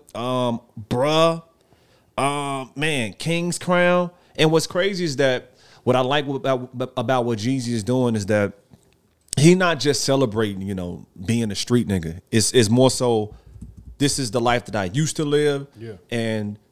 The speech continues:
Speaker 1: this is where I'm at now. But it's, it's very nostalgic to where, you know, him kinda reflecting on the past. You know what I'm saying? He's not acting as if he's still in the streets.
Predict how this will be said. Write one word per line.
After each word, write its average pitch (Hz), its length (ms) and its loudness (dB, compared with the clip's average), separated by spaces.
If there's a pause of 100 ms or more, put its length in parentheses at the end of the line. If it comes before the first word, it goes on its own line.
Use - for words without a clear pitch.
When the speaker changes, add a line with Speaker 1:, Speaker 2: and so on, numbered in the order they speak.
(120)
Speaker 1:
this - 200 2
is 120 80 -6
where 120 200 4
I'm 113 160 0
at 98 120 -6
now. 117 260 0
But 104 180 -4
it's, 117 300 -4
it's 117 200 -6
very 123 320 0
nostalgic 113 640 -2
to 110 120 -4
where, 107 340 -4 (560)
you 101 140 0
know, 95 100 2
him 117 200 4
kinda 117 240 4
reflecting 110 460 -4
on 107 100 -2
the 95 60 -6
past. 95 460 -4
You 104 80 -8
know 101 80 -4
what 101 40 -4
I'm 92 60 -6
saying? 104 200 -6
He's 113 160 -4
not 113 260 -2
acting 113 300 -2
as 98 120 -8
if 101 60 -10
he's 107 140 -6
still 120 520 -2
in 170 200 4
the 120 80 0
streets. 104 480 -6